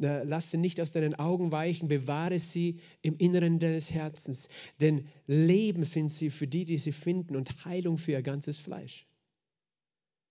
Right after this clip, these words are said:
Heilung für dein ganzes Fleisch ist das Wort Gottes. Oder Medizin ist eigentlich das hebräische Wort. Medizin ist das Wort. Das ist immer verfügbar. Da sind wir sehr dankbar.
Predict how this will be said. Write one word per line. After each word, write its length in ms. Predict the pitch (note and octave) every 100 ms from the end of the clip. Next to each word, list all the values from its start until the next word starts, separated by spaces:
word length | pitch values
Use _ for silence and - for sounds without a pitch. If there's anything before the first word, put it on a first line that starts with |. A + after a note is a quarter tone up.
| _ -
Heilung 300 | F#3 G3 F3
für 100 | E3
dein 140 | D#3+
ganzes 260 | D#3+ D#3 D3+
Fleisch 300 | D#3+ C#3 B2
ist 120 | B2+
das 160 | C3+ B2
Wort 160 | D3
Gottes. 240 | C3+ B2+ A#2+
Oder 140 | B2+
Medizin 540 | C3+ C#3 C3 - E3+ D3+
ist 160 | A#2+
eigentlich 200 | A2+ A#2
das 160 | B2 B2+
hebräische 440 | A#2 B2+ B2 B2+
Wort. 140 | A#2+ B2
Medizin 580 | C#3 D3+ - F#3+ C#3 - - -
ist 140 | B2+ C3+
das 140 | C#3
Wort. 160 | C#3+ - -
Das 140 | D3+ D#3+
ist 100 | D#3+
immer 240 | F#3+ F3+
verfügbar. 520 | E3 D#3+ D#3+ - B2+ - _
Da 80 | -
sind 180 | C3 E3
wir 100 | E3+
sehr 180 | D3 D#3+
dankbar. 420 | D3+ D3 -